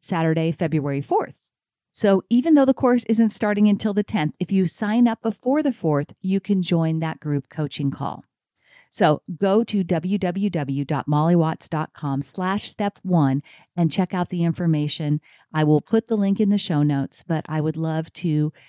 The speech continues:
help you take whatever momentum you have coming out of January and use it to create this peaceful relationship of alcohol that I talk about all the time.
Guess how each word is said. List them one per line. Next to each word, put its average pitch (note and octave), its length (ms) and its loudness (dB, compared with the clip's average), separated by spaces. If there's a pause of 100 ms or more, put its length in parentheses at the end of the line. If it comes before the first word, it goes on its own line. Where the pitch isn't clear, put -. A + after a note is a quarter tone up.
(400)
help B3 320 -6
you D3 280 -2 (460)
take C4+ 360 -2
whatever A#3+ 360 6
momentum A#3 600 6
you A3 180 4
have A3 540 -2
coming A3 360 2
out F#3+ 200 2
of G3+ 120 2
January F#3+ 840 0 (360)
and F#3+ 320 0
use F3 500 0
it - 240 -6 (220)
to F#3 360 2
create F3+ 720 -4 (440)
this D#3+ 340 0 (320)
peaceful F3+ 600 -4 (100)
relationship D#3+ 640 -4
of D3 100 -6
alcohol D3 580 -4
that C#3 120 -4
I C#3+ 100 -4
talk - 280 -10
about C3+ 240 -4
all C3+ 120 -2
the C3 120 -10
time. C3+ 440 -10